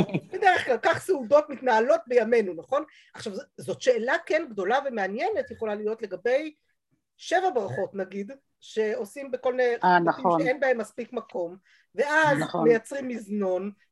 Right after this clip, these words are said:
Speaker 2: וכל אחד
Speaker 1: נכון.
Speaker 2: לוקח את הצלחת שלו ויושב באיזושהי פינה, כן?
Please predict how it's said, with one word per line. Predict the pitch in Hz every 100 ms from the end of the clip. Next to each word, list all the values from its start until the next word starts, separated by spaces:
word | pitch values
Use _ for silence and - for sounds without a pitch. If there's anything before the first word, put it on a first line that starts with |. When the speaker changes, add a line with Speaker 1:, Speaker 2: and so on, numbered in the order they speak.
| -
Speaker 2:
וכל | 226
אחד | 311
Speaker 1:
נכון. | 311 302
Speaker 2:
לוקח | 269 285
את | -
הצלחת | 269 277 269 311
שלו | 269 262 247
ויושב | 226 - 233
באיזושהי | 226 233 226 254
פינה, | 220 302 240 185 190 - _ _ _
כן? | - 247